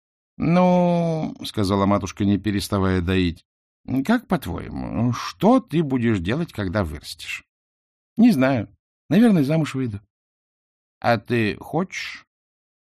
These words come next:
Губы Эск начали было произносить не «з-»,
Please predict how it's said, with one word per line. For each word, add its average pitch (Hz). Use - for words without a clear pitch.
Губы 185
Эск -
начали 127
было 123
произносить 117
не 127
«з-», 123